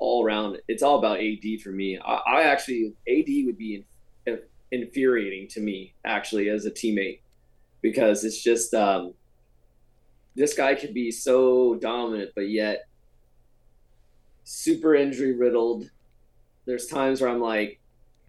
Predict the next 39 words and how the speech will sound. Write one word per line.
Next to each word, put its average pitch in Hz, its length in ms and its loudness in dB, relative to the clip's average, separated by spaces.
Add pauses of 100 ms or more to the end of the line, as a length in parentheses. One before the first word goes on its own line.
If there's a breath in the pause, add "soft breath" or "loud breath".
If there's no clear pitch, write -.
(180)
I 127 100 -10
feel 131 200 0
like 120 200 2
he 123 120 -6
just 110 260 -6
kinda 120 200 -4
goes 107 360 2
through 131 120 -2
the 101 60 -4
motions. 123 800 -2
Like, 110 200 2
it 110 140 2
just - 260 -10
doesn't 127 280 0
impose 120 460 2
his, 104 560 -4
his 110 220 -8
will. 117 300 6
Like, 101 300 -6
there's 131 200 0
par-, - 240 -4 (360)
parts 143 200 0
of - 80 -6
that 117 160 0
game 117 140 0
where 113 80 -2
I'm 107 60 -6
like, 98 220 -8
"Oh 135 100 -4
my 117 120 -6
gosh, 101 280 -4
this - 120 -14
guy 113 140 0
could 107 140 -14
be 101 220 -4
unstoppable," 120 640 -2
but 101 100 -8
he 104 60 -4
doesn't, 104 240 -4